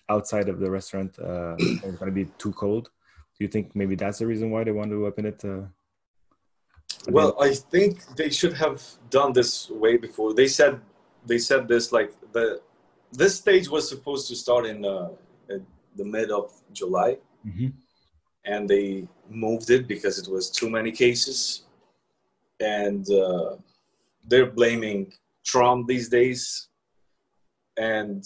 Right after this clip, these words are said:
Speaker 2: uh, I do think that it's, it's a little bit too much because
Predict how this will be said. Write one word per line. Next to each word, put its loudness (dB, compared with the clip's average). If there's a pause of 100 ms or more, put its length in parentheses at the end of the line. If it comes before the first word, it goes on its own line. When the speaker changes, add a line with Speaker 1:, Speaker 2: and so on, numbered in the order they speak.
Speaker 2:
uh, 4 (2000)
I 4
do 2
think 0 (400)
that 4 (760)
it's, -2 (180)
it's 0
a 4
little 4
bit 0 (100)
too 0
much -2 (540)
because 0